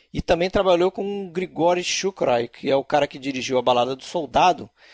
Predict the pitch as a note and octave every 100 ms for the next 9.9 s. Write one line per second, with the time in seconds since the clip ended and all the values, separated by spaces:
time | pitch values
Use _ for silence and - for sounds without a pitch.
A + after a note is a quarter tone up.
0 | _ _ _ _ _ - C#3+ - - -
1 | - F#3 G#3 F#3 F#3+ F#3 F3+ - E3+ F3+
2 | F3 D#3+ - F3 F3+ D3 E3 F3+ F#3+ -
3 | G3+ D3 D3 B2 A#2 A#2+ - C3 D3 C#3+
4 | - C#3 - D3 D#3 C3+ - D#3+ - F#3
5 | E3 F#3+ G3+ - F#3 F#3+ F#3+ F#3+ F#3+ -
6 | - F3 F#3 F3+ D#3+ B2+ - E3 E3 D3+
7 | D3+ C3 A2+ C3 D3+ B2+ B2 D#3+ C3+ A#2+
8 | B2 - B2 - C#3+ C3 A#2 G#2+ B2 A#2+
9 | B2 A2 C3 A#2 - A#2+ D3+ - -